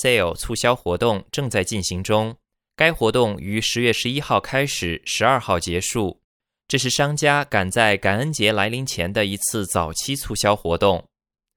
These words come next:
据亚马逊网站介绍，一些电子产品的折扣高达百分之五十以上，例如一些 Echo 设备打折百分之五十五。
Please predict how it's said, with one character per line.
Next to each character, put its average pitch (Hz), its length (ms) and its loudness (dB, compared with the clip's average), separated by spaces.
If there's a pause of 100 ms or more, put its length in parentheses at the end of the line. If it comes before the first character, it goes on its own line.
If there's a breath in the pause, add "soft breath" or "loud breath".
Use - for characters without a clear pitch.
(100)
据 135 220 2
亚 156 120 2
马 104 140 0
逊 123 200 -4
网 92 200 0
站 127 200 -2
介 101 200 0
绍， 90 380 0 (260)
一 127 80 -4
些 135 180 2
电 160 180 0
子 92 120 -6
产 101 240 -6
品 101 140 -6
的 87 100 -2
折 90 200 0
扣 104 300 2
高 117 240 0
达 104 200 2
百 87 160 -2
分 117 160 -6
之 135 120 -4
五 98 160 -6
十 110 220 -2
以 85 100 -4
上， 113 380 0 (340)
例 143 120 0
如 107 340 0
一 117 140 -4
些 120 260 0
Echo 123 320 0
设 104 220 2
备 92 240 4
打 85 240 -4
折 95 200 0
百 82 160 -2
分 101 160 -6
之 117 120 -4
五 85 140 -6
十 117 180 -4
五。 82 340 -6